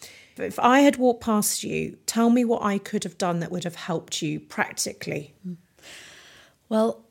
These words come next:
Speaker 2: people often ask me this, and I know that often people kind of hurry past. And when I was in that situation, I used to think that people hurried past 'cause they didn't care.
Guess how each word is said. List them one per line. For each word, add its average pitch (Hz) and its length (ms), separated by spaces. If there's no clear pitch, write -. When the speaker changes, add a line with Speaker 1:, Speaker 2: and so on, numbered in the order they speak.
Speaker 2:
people 240 300
often 226 220
ask 190 260
me 190 120
this, 180 400
and 214 140
I 208 80
know 226 240
that 214 220
often 202 460
people 214 360
kind 196 300
of - 240
hurry 190 260
past. 180 520
And 196 100
when 214 100
I 247 120
was 240 180
in 220 80
that 208 160
situation, 185 680
I 185 100
used 196 280
to - 60
think - 300
that - 80
people 180 300
hurried 185 280
past 185 360
'cause 190 120
they 190 120
didn't 190 240
care. 220 420